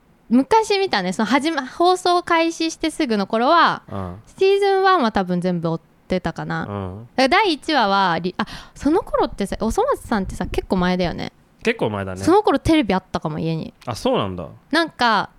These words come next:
Speaker 1: おそ松さんってシーズンワンの第一話、本当の最初の時の、
Speaker 2: うん。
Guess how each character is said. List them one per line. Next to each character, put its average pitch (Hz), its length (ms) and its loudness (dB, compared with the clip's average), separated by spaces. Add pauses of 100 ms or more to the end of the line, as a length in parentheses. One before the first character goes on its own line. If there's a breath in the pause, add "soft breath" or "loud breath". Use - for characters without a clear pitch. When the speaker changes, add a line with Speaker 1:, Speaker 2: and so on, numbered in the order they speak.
(140)
Speaker 1:
お 220 60 0
そ 381 120 0
松 427 200 0
さ 214 180 -2
ん 190 40 -6
っ - 20 -18
て 190 280 -2
シ 294 160 -4
ー 311 40 -2
ズ 339 100 0
ン - 20 0
ワ 339 120 2
ン 294 100 0
の 190 160 -2
第 233 220 0
一 - 180 -10
話、 151 140 -6
本 254 180 -4
当 277 160 -6
の 262 140 -4
最 254 180 -2
初 254 160 -6
の 247 120 -6
時 - 520 -12 (300 loud breath)
の、 120 400 -2
Speaker 2:
う - 20 -12
ん。 - 60 -16